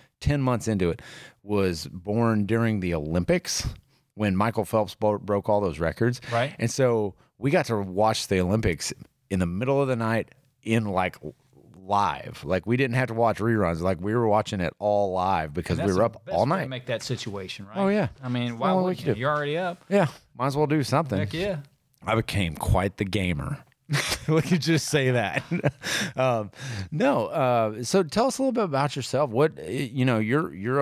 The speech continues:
Speaker 1: a, I hear you're a wing shooter.
Speaker 2: Yep. Uh, a lot of my history, uh, and background comes from, uh, trap shooting
Speaker 1: Mm-hmm.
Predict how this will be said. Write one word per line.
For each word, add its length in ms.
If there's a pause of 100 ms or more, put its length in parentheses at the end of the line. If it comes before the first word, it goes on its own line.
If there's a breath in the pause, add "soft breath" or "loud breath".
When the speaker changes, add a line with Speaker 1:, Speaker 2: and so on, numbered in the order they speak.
(100)
Speaker 1:
a, 100 (400 soft breath)
I 100
hear 440
you're 320
a 100
wing 340
shooter. 400 (380 loud breath)
Speaker 2:
Yep. 300
Uh, 40
a 320
lot 200
of 80
my 180
history, 580
uh, 240
and 480
background 520
comes 260
from, 580
uh, 180
trap 320
shooting 400
Speaker 1:
Mm-hmm. 120